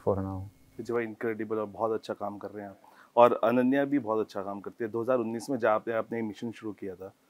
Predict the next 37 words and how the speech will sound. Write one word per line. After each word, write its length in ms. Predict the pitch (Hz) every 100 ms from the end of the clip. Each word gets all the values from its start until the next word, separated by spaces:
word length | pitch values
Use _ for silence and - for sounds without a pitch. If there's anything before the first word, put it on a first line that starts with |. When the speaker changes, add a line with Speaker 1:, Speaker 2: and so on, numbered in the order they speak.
| _ _ _ -
Speaker 2:
अनन्या 320 | 110 117 127
ने 100 | 123
भी 100 | 123
एक 80 | 113
मिशन 280 | 110 - 113
शुरू 180 | 107 101
किया 120 | 101
था, 60 |
So 220 | 113 113 104
Positive, 360 | 92 95 92 82 - - _ -
जहाँ 220 | 107 107 131
पे 200 | 123 110
इनको 240 | 117 131
अवार्ड 380 | 104 101 107 107
भी 140 | 120
मिला 340 | 110 98 98 95
था 240 | 104 98
और 500 | 92 95 98 95 90 _ _
वो 80 | 120
एक 120 | 117
अच्छा 220 | 110 - 127
कैंपेन 440 | 104 101 101 95
था। 220 | 90 87 _ _ _ _ _ 104
और 200 | 101 -
आपको 220 | 110 143
लगता 220 | 123 -
है 40 | 123
कि 460 | 127 113 98 95 -
ऐसे 200 | 107 -
कैंपेन 440 | 120 107 104 113 107
जब 200 | 104 98
आप 120 | 95
चलाते 400 | 98 92 95 104 101
हैं 200 | 98 101
या 120 | 104
आते 280 | 95 98 117
हैं, 240 | 101 92